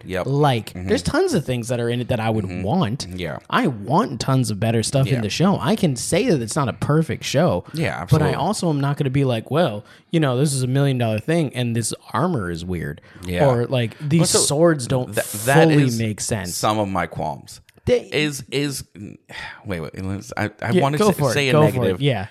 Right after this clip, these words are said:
Speaker 1: 'Cause
Speaker 2: go
Speaker 1: as
Speaker 2: for
Speaker 1: much
Speaker 2: it.
Speaker 1: as I do really enjoy it, and I've said this a couple times, I think I'm spoiled, but I'm spoiled by Peter Jackson and Weta Workshop. That's really
Speaker 2: Yeah.
Speaker 1: what it breaks down to is
Speaker 2: Yeah.
Speaker 1: I'm spoiled by Weta Workshop, who's amazing at what they do.
Speaker 2: Yeah.
Speaker 1: Um,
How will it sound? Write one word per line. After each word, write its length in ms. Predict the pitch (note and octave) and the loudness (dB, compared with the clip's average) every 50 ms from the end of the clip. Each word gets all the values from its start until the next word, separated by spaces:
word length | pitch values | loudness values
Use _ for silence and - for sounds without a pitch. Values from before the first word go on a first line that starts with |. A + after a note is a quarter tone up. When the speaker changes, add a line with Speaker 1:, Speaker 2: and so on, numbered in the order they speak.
| _ _ | _ _
Speaker 1:
'Cause 100 | - D3 | 2 4
Speaker 2:
go 60 | D#3+ D3 | 4 4
Speaker 1:
as 60 | C3+ | 4
Speaker 2:
for 40 | B2 | 2
Speaker 1:
much 140 | - - - | 0 -2 -2
Speaker 2:
it. 60 | D3+ | -2
Speaker 1:
as 40 | C#3 | -4
I 60 | C3 | -4
do 140 | G#2+ B2 A#2 | -2 -2 -2
really 220 | G#2 G#2 G#2 G2+ | 0 0 0 0
enjoy 240 | F#2+ E2+ F#2 F#2 F2 | 0 0 0 0 0
it, 120 | F2+ - - _ _ _ _ _ _ _ _ _ _ _ _ | 0 -2 -6 _ _ _ _ _ _ _ _ _ _ _ _
and 80 | - F#2+ | -10 -10
I've 80 | G2 F#2+ | -8 -4
said 160 | - F#2 E2 | -4 -6 -6
this 120 | F2+ E2+ - | -6 -10 -10
a 60 | - | -8
couple 180 | - E2 D#2 D2+ | -8 -8 -8 -6
times, 220 | E2+ D#2+ D#2+ - | -8 -10 -10 -12
I 40 | - | -14
think 160 | - - E2 | -12 -12 -10
I'm 80 | D#2+ D#2 | -10 -10
spoiled, 540 | - - - D#2+ D#2+ D#2 D#2 D#2+ E2 - - _ _ _ - | -12 -10 -8 -6 -4 -4 -2 -4 -6 -6 -10 _ _ _ -6
but 100 | - - | -6 -4
I'm 140 | - F#3+ F3+ | -4 -4 -6
spoiled 340 | - - - C#3 B2 A2+ G#2 | -6 -4 -2 0 0 0 0
by 100 | G2 F2+ | -2 -4
Peter 220 | - F#2 F#2 F#2 E2+ | -4 -4 -6 -6 -4
Jackson 360 | - F2 E2 - - F#2 F2 | -4 -4 -4 -4 -4 -6 -6
and 140 | E2 E2+ E2+ | -4 -2 -2
Weta 160 | E2+ D#2+ D#2+ | -4 -4 -4
Workshop. 440 | D#2 D#2 C#2 A#1+ - - - - - | -6 -10 -10 -10 -10 -10 -12 -8 -4
That's 200 | - F3 E3+ - | -6 -6 -4 -2
really 160 | C#3 D#3 A#2+ | -2 0 0
Speaker 2:
Yeah. 60 | A#2 | 0
Speaker 1:
what 100 | G#2+ G#2 | 0 -2
it 40 | - | -2
breaks 200 | - F#2 F2 - | -4 -6 -6 -6
down 140 | F#2 F2 E2+ | -8 -8 -6
to 60 | - D#2+ | -8 -10
is 100 | - - _ _ _ _ - - | -12 -12 _ _ _ _ -6 -2
Speaker 2:
Yeah. 160 | D#3+ B2 - A#2 | -2 -2 0 -2
Speaker 1:
I'm 60 | A#2+ | -6
spoiled 360 | - - - D#3+ D#3+ D#3+ D3+ | -8 -4 0 0 2 2 2
by 120 | C#3+ C3 | 0 0
Weta 180 | A2+ G#2+ G2 F#2 | 0 0 -2 -2
Workshop, 380 | F2+ E2+ E2 - - - - - | -2 -4 -4 -4 -4 -4 -4 -4
who's 180 | A#2+ C#3 C#3+ | -6 -4 -4
amazing 640 | A#3 B3 B3 A3+ A#3 G3+ F#3+ F3+ D3 G2 G2 F2 E2+ | -4 -4 -2 -2 -2 0 0 -2 -2 -2 -4 -4 -4
at 60 | E2+ | -4
what 100 | E2+ E2+ | -6 -6
they 100 | - E2+ | -8 -10
do. 220 | E2+ - - - - - | -10 -10 -12 -12 -6 -2
Speaker 2:
Yeah. 220 | D4 - - - - - - _ - - - - - - - - - - - | -2 -2 -2 -4 -8 -16 -20 _ -20 -20 -20 -20 -20 -20 -20 -20 -20 -16 -8
Speaker 1:
Um, 400 | - G#2 G2 F#2 F#2 F2+ E2+ - | -4 -2 -2 0 -2 -2 -6 -10